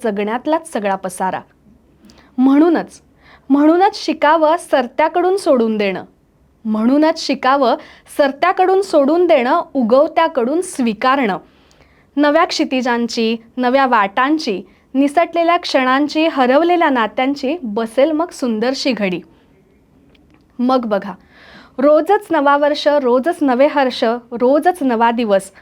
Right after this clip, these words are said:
मन भरून जगायला शिकवेल, आनंदात जगायला शिकवेल येणारं हे नवीन वर्ष,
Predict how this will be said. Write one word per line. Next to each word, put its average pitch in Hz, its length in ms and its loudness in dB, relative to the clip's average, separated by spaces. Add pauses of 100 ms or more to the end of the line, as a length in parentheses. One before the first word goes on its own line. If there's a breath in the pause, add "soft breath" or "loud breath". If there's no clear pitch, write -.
(340 soft breath)
मन 254 320 0
भरून 285 480 0
जगायला 262 460 2
शिकवेल, 254 500 -2 (380 soft breath)
आनंदात 302 480 2 (120)
जगायला 240 460 0
शिकवेल 254 400 -4 (160)
येणारं 233 420 0
हे 311 140 -2
नवीन 233 360 -4
वर्ष, 240 300 -4